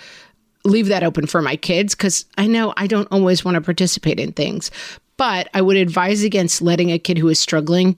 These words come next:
get increasingly isolated. That's sort of where the trouble lies, where you have a kid who is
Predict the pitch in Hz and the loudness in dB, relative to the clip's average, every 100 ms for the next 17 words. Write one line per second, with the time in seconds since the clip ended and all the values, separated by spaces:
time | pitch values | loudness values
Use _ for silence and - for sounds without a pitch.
0 | _ 175 165 180 165 - 175 160 - 160 | _ -4 -2 -2 -2 0 0 2 0 -2
1 | 151 151 - 147 143 - 131 104 110 156 | 0 -2 -2 -2 -2 -2 -2 -2 -4 -4
2 | 156 - - 156 147 165 147 147 - 175 | -4 -2 -2 0 0 0 0 -2 -4 -4
3 | 147 156 151 127 151 165 160 165 151 160 | -2 -2 0 -2 -4 -2 2 2 0 -4
4 | - 180 160 151 160 156 151 - | -4 -4 -2 2 2 2 0 -2